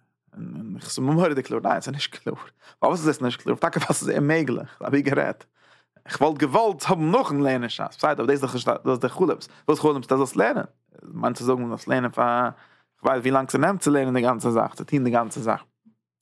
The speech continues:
דאס, דאס, וואס איך זאג, אז די חולין, דאס איז זייער וויכטיג. דו, דו, אה, איך ווייס, אה, מענטשן, זאגן, מען זאל טון, אה, וויזואליזעישן, איך ווייס, זאכן, אה, ווי הייסט דאס? מעניפעסטינג, רופן זיי עס.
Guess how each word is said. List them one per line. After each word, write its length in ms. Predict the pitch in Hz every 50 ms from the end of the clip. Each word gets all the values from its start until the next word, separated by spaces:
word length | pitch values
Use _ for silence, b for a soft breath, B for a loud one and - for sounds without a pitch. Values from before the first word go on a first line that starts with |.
| b b b b b b b b -
דאס, 140 | 143 139 -
דאס, 180 | - 165 165 139
וואס 160 | 143 131 139
איך 100 | - 127
זאג, 300 | 139 165 147 123 107 - - -
אז 440 | 113 113 110 107 101 101 - - - _ _ _ _ _ - -
די 60 | 127
חולין, 300 | - - 156 147 123 113
דאס 120 | 117 117
איז 80 | 120 120
זייער 260 | 120 120 120 120 120
וויכטיג. 400 | 120 117 - - - 120 - - _ _ _ _ _ -
דו, 220 | - 117 104 98 - -
דו, 120 | - 120 113
אה, 220 | 110 110 107 107 110 120
איך 140 | 117 - -
ווייס, 420 | - 117 113 110 110 - - _ _ -
אה, 40 | - 113 - -
מענטשן, 400 | - 60 57 - - - 60 60 - - _ _ _ _ _ _ _ _ _ _ _ _ _ _ _ _ _ _ _ _ _ _
זאגן, 220 | - 123 131 117 117
מען 120 | 113 110
זאל 120 | 104 110
טון, 340 | 104 - 131 123 117 107 107
אה, 160 | 107 104 107 104
וויזואליזעישן, 920 | 113 127 113 113 110 107 104 95 98 104 117 120 139 127 - - - 113 107
איך 160 | 107 - - -
ווייס, 380 | 117 113 110 - - - -
זאכן, 380 | - 120 117 - - 98 - -
אה, 60 | 90 - - _ _ _ _ _ _ _ _ _ _ _ _ -
ווי 100 | 127 120
הייסט 320 | 127 131 135 131 - -
דאס? 240 | 160 147 135 - -
מעניפעסטינג, 880 | - 123 123 131 135 127 - - 127 123 120 - - 120 117 113 113 113
רופן 240 | 113 - - 110
זיי 200 | 110 117 110 107 104
עס. 160 | 101 -